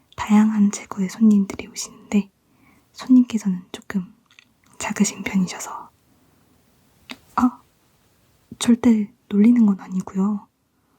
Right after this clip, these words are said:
아, 그래도 제가 물높이도 맞춰드렸거든요.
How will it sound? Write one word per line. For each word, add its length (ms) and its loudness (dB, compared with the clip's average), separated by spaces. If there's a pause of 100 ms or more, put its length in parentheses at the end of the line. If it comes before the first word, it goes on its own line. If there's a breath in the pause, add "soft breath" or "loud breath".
(800)
아, 340 -12
그래도 360 0 (220)
제가 380 -2 (380 soft breath)
물높이도 680 2
맞춰드렸거든요. 1160 -4